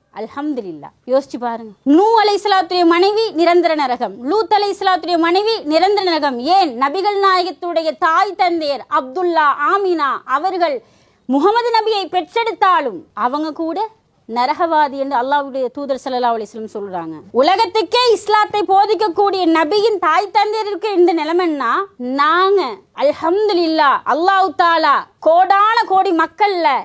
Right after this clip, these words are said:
என்ன ஒருத்தியா, உங்களை ஒருத்தியா அல்லாஹ் தேர்ந்தெடுத்திருக்கிறானா இல்லையா? அல்ஹம்துலில்லாஹ். நிரந்தர நரகத்திலிருந்து அல்லாஹ் என்னை பாதுகாத்து விட்டான். ஏகத்துவம் இஸ்லாம் என்பது ஒரு பெரும் பாக்கியமாக நாங்கள்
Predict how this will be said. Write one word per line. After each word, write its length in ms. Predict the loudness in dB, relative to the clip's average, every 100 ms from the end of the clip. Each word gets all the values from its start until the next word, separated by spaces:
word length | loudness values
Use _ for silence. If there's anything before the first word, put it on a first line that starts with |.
| -6
என்ன 400 | -4 -4 0 2
ஒருத்தியா, 600 | 2 -2 -4 -2 -2 -4 -6
உங்களை 460 | -6 -4 0 2
ஒருத்தியா 360 | 2 0 -2 -2
அல்லாஹ் 220 | 0 -2 -2
தேர்ந்தெடுத்திருக்கிறானா 800 | -2 -2 -8 -10 -8 -4 -4
இல்லையா? 520 | -4 -6 -4 -2 -4 -8 -10
அல்ஹம்துலில்லாஹ். 960 | -4 -4 -4 -4 -2 -2 -2 0 0 0 -6 _ _
நிரந்தர 680 | -2 0 2 2 2 2 2
நரகத்திலிருந்து 760 | 2 2 0 -2 -2 0 0 2 0
அல்லாஹ் 400 | 0 0 2 0
என்னை 300 | -2 -4 -2
பாதுகாத்து 720 | 0 0 0 0 -2 -2 -10
விட்டான். 520 | -8 -2 0 -2 -4
ஏகத்துவம் 920 | -4 -2 0 -4 -4 -2 2 2 0 -10
இஸ்லாம் 540 | -12 -4 0 2 2
என்பது 460 | 0 -2 -2 -2 -6 -2
ஒரு 260 | 0 0 0
பெரும் 460 | 0 2 0 0
பாக்கியமாக 720 | 2 2 0 -4 -2 -2 -2 -2
நாங்கள் 360 | -4 -4 -8